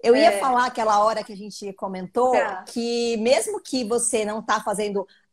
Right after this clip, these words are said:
Speaker 1: o trabalho de fotógrafa como você fazia, foi lindo aquele trabalho que você fez, que você fez uma mandala pra um quarto de bebê e acabou fotografando a mãe. Porque no fim você
Speaker 2: Ah,
Speaker 1: juntou
Speaker 2: sim,
Speaker 1: os seus
Speaker 2: foi.
Speaker 1: dons. Isso foi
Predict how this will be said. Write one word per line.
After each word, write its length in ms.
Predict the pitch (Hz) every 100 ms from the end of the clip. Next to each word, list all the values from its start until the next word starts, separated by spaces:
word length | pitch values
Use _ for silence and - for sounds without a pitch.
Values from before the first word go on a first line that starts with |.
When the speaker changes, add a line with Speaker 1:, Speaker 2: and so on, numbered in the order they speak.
| -
Speaker 1:
o 80 | 196
trabalho 460 | 214 190 233 294
de 120 | 240
fotógrafa 760 | 233 247 233 214 208 185 185 196
como 260 | 233 220 196
você 440 | 196 - 196 165 -
fazia, 720 | 170 156 165 247 247 165 160 _ _ _ _ _
foi 140 | 254
lindo 400 | 277 240 277 415 269
aquele 220 | 269 233
trabalho 380 | 233 208 214 220
que 80 | 202
você 280 | 208 - 202
fez, 220 | 208 196
que 60 |
você 240 | 214 202 208
fez 180 | 226 233
uma 140 | 247
mandala 380 | 247 233 214 214
pra 100 | 214
um 60 | 196
quarto 280 | 196 196
de 120 | 185 180
bebê 440 | 202 170 190 220
e 40 |
acabou 340 | 247 240 214 233
fotografando 640 | 233 247 240 240 247 247
a 100 | 294
mãe. 480 | 262 262 262 220 180 _ _
Porque 220 | - 233 285
no 120 | 285
fim 180 | 285 285
você 260 | - 285
Speaker 2:
Ah, 0 |
Speaker 1:
juntou 340 | 262 320 - 311
Speaker 2:
sim, 100 | 269
Speaker 1:
os 60 |
seus 260 | - 285 196
Speaker 2:
foi. 20 |
Speaker 1:
dons. 520 | 226 226 202 185 165 - - 311
Isso 240 | 240 277
foi 140 | -